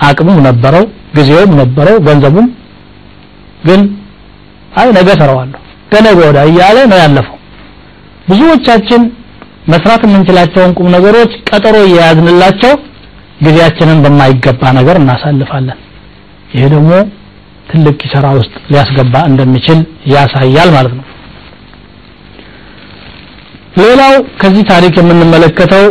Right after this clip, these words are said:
ነብዩ ሰለላሁ ዐለይሂ ወሰለም ጠበቅ ያለ ነገር ሲኖር ለሰሃቦቻቸው እቅጩን ተናግረው እንዲዘጋጁ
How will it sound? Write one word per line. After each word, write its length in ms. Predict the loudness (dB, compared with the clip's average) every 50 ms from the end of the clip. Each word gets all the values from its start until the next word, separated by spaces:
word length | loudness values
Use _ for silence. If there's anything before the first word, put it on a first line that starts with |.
| 0 0
ነብዩ 260 | -2 0 2 2 2 0 0
ሰለላሁ 380 | 0 0 2 2 2 2 2
ዐለይሂ 220 | 2 2 2 0 0
ወሰለም 380 | 0 0 0 2 2 2 0 -2 -4 -8 -16 -20 -20 -20 -20 -20 -20 -20 -20 -20 -20 -20 -20 -20 -20 -20 -20 -20 -20 -20 -20 -20 -20 -20 _ -20 -20 -20 -20 -20 -20 -20 -20 -20 -20 -20 -20 -20 -6
ጠበቅ 300 | -4 0 0 0 0 0 0
ያለ 180 | 0 0 2 2
ነገር 280 | 0 0 0 0 0 -2
ሲኖር 300 | 0 -2 0 0 2 2
ለሰሃቦቻቸው 960 | 2 0 0 -2 -2 -2 0 0 0 0 0 0 -2 -2 -2 0 0 0 0 0 -2 -4 -6
እቅጩን 580 | -6 -6 -6 -4 -4 -4 -4 -4 -4 -4 -4 -2
ተናግረው 440 | -2 -2 -2 0 0 0 2 2 2
እንዲዘጋጁ 640 | 2 2 0 -2 -2 -4 -4 -2 0 -2 -2 0